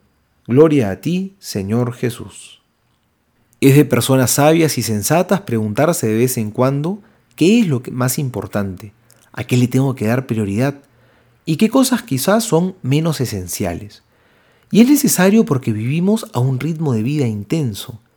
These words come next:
que se empieza a llenar cada día con miles de cosas urgentes que hay que resolver de inmediato. Pero entre tantos urgentes a veces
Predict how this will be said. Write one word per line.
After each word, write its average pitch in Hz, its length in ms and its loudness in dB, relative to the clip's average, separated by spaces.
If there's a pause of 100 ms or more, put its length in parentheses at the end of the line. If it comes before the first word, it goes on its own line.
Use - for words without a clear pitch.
(400)
que 165 100 0
se 151 140 0
empieza 247 420 0
a 196 60 -2
llenar 160 400 -2
cada 185 240 0
día 202 260 0
con 123 160 -4
miles 165 260 0
de 113 120 -2
cosas - 360 -4
urgentes 202 760 -4 (320)
que 147 80 6
hay 151 60 4
que 175 120 2
resolver 123 400 0
de 113 80 -6
inmediato. 95 540 -8 (720)
Pero 156 120 6
entre 156 240 0
tantos 285 400 2
urgentes 220 580 0
a - 80 -6
veces 196 540 -4